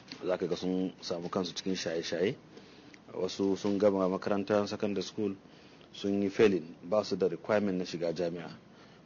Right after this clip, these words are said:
Kuma 'ya'yanmu ne, ya za mu da su?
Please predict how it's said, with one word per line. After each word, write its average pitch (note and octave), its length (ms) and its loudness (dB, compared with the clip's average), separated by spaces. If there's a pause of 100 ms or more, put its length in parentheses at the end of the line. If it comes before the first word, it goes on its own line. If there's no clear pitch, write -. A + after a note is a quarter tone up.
Kuma F#2+ 220 -4 (340)
'ya'yanmu G2+ 400 2
ne, D2 120 -10 (240)
ya F2 220 0
za G2 140 4
mu F#2 120 -2
da D#2 100 -6
su? - 140 -12